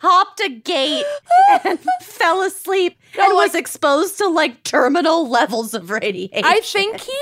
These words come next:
Speaker 2: hopped, you know, like, the little platform you put your bag on to be weighed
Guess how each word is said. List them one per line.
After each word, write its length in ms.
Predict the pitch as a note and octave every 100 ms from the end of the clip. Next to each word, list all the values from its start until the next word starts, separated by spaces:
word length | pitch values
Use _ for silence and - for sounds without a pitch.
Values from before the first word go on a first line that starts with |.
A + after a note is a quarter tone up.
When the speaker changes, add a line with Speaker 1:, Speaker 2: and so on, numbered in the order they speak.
| C#5+
Speaker 2:
hopped, 440 | E4 D#4 F4+ - F#4
you 140 | D#4+
know, 280 | E4 F4 F4
like, 260 | C#4+ C#4 B3+
the 120 | B3+
little 220 | B3+ C4
platform 520 | A#3+ A#3+ A3 G#3 B3
you 60 | A#3
put 120 | -
your 80 | F#3
bag 320 | E3 D3+ F3+
on 200 | G3+ G#3
to 60 | G3
be 140 | E3+
weighed 480 | F3 D3 C#3 F3 B3